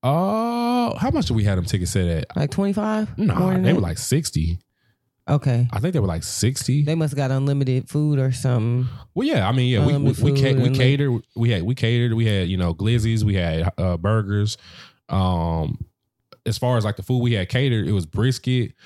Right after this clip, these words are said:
Speaker 2: Ooh.
Speaker 1: smoked chicken.
Speaker 2: Was it good?
Speaker 1: Yeah, it was good. I
Speaker 2: Okay,
Speaker 1: liked it.
Speaker 2: that's good. That's good.
Speaker 1: It was brisket, smoked chicken, um, pulled pork, um, macaroni and cheese.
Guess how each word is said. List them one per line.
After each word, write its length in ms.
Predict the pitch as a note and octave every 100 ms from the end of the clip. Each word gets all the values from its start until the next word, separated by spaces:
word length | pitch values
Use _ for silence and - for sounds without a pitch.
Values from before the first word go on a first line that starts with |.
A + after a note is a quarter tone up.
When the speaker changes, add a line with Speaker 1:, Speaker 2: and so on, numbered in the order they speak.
| - -
Speaker 2:
Ooh. 140 | B3
Speaker 1:
smoked 380 | G#3+ - G#2 F#2+
chicken. 400 | - B2+ A#2+ A#2
Speaker 2:
Was 120 | A2
it 100 | A2
good? 340 | D#3+ G#3+ C#4 - _ _ -
Speaker 1:
Yeah, 120 | A2+
it 20 |
was 140 | E2+ G2
good. 100 | E2
I 80 | F2+
Speaker 2:
Okay, 80 |
Speaker 1:
liked 140 | E3+ D3
it. 40 |
Speaker 2:
that's 120 | A#2+ -
good. 280 | B2+ G#2+ -
That's 120 | A#2+
good. 240 | A#2 C#2+ - -
Speaker 1:
It 80 | -
was 140 | G#2+ F#2
brisket, 420 | A#2 C#3 - B2+
smoked 280 | A#2+ A2 -
chicken, 540 | C3 A#2 A#2+ A2+ A2 -
um, 440 | F#2 G2 F#2 E2+ F2
pulled 260 | - B2+ A2
pork, 500 | A#2 A2+ G#2+ - - _ _ _ _ _ -
um, 840 | G2 F#2+ F#2 E2+ D#2+ C2+ A#1+ D2+ - _ _ _ - - _ _ _ - - - - - - _ _
macaroni 420 | G2+ A#2 C3 B2 A#2
and 80 |
cheese. 840 | A2 B2 A#2+ A2+ G#2+ G#2+ G#2 G2+